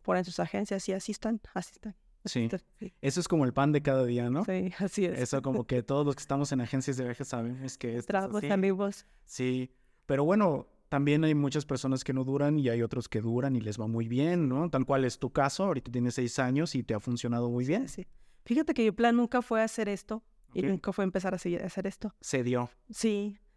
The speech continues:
Speaker 1: O sea, de hecho, mucha gente, bueno, algunos me dijeron que donde estaba que me enseñe y me salí y no, pero no fue mi plan.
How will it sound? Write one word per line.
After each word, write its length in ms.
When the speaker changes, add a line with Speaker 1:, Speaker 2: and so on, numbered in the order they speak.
Speaker 1:
O 100
sea, 160
de 80
hecho, 560
mucha 280
gente, 440
bueno, 240
algunos 300
me 80
dijeron 420
que 100
donde 140
estaba 260
que 120
me 80
enseñe 240
y 20
me 100
salí 460
y 160
no, 160
pero 240
no 120
fue 120
mi 100
plan. 300